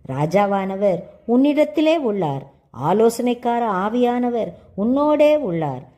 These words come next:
இஸ்ரவேலாகிய மந்தையின் துருகம், சீயோன் குமாரத்தியின் அரண், மகாராஜாவின் ஆளுகை உன்னிடத்திலே இருக்கிறது என்கிறார் நம் ஆண்டவர். அன்பு சிநேகிதமே, ராஜரீகம் செய்பவர், பரிசுத்த ராஜரீக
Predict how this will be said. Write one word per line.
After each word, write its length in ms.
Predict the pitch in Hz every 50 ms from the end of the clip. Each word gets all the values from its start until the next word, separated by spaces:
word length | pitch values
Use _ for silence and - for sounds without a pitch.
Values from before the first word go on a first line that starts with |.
| _ _
இஸ்ரவேலாகிய 880 | - 156 151 - - 220 214 208 202 196 190 185 180 170 170 175 170 160
மந்தையின் 680 | 156 143 143 156 175 185 214 214 220 202 180 160 151
துருகம், 480 | - 180 180 190 220 214 233 196 147 143 - - - - - - -
சீயோன் 480 | 196 196 196 220 226 233 233 226 208 -
குமாரத்தியின் 800 | - 170 175 185 202 220 226 226 226 226 - 208 196 175 151 151
அரண், 460 | 151 143 139 147 170 214 240 214 147 - - - - _ _
மகாராஜாவின் 1040 | - 139 143 160 180 226 254 254 240 240 226 196 196 202 190 180 165 151 147 131 131
ஆளுகை 600 | 143 160 185 226 269 302 302 - 220 175 139 135 - - _ _ _ -
உன்னிடத்திலே 760 | 170 185 214 240 269 311 330 302 320 302 311 330 302 302 294
இருக்கிறது 680 | 247 180 165 170 165 - 156 139 135 127 - 127 120 - _
என்கிறார் 640 | - 147 156 165 175 185 185 185 175 151 143 147 - -
நம் 280 | 127 123 131 143 151
ஆண்டவர். 480 | 147 139 143 160 156 151 135 127 123 - - - - _ _
அன்பு 320 | - 294 339 349 330 330 320 -
சிநேகிதமே, 680 | 190 180 175 175 165 151 151 143 135 135 147 165 170 151 151 - - _ _ -
ராஜரீகம் 680 | 170 170 180 208 214 208 220 202 202 202 190 180 175 170
செய்பவர், 640 | 165 - 185 190 214 220 220 240 226 233 233 233 233 - - _ _ _
பரிசுத்த 720 | - 180 190 220 240 233 - - 247 247 - - 320 311
ராஜரீக 840 | 302 190 160 160 170 165 160 196 185 185 208 233 254 240 240 202